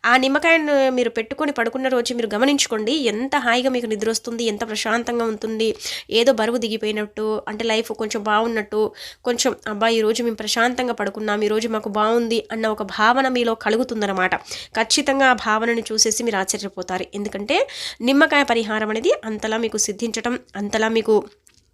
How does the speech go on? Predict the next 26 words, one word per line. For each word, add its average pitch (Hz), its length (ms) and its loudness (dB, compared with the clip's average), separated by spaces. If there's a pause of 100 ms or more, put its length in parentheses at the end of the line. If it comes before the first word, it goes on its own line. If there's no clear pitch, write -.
(180)
ఉపయోగపడటం 254 680 4
అనేది 214 200 -2
జరుగుతుందని 214 540 -2 (420)
మనకు 247 220 2
పురాణ 208 280 2
గ్రంథం 196 300 0
చెబుతుందన్నమాట. 190 680 -4
కాబట్టి 202 480 -4
ఏంటంటే 233 480 0
ప్రయత్నించండి, 202 720 -4
ఖచ్చితంగా 226 460 -2
ఫలితం 208 360 -6
వస్తుంది. 202 520 2 (280)
మీకు 233 180 4
ఉండే 240 260 4
ఇబ్బంది 233 340 0
తొలగించుకోవటానికి 214 840 -2
మన 214 100 -2
ఇంట్లో 196 300 -2
ఉండే 208 280 0
పరిహారాలు, 202 720 0
మన 202 140 -2
ఇంట్లో 202 260 -2
ఉండే 208 180 0
వస్తువులతోనే 247 580 0
మనకు 254 280 2